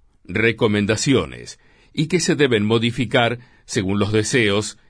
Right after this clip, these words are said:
y las circunstancias del paciente. Sin embargo, no identifican este último paso como parte integral del proceso y no validan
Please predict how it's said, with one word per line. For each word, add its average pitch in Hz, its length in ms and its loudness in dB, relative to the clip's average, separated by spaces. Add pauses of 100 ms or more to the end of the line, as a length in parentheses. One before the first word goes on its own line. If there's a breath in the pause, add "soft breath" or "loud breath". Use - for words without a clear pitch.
(160)
y 143 140 0
las 135 160 2
circunstancias 123 720 -2
del 113 160 0
paciente. 85 680 -6 (680)
Sin 226 220 0
embargo, 90 560 0 (340 soft breath)
no 135 420 2
identifican 156 800 0
este 101 240 -2
último 123 460 0
paso 110 420 0 (340 soft breath)
como 170 280 2
parte 202 300 0
integral 113 540 2
del 131 160 0
proceso 98 600 -2 (200 loud breath)
y 143 140 0
no 165 240 2
validan 135 680 0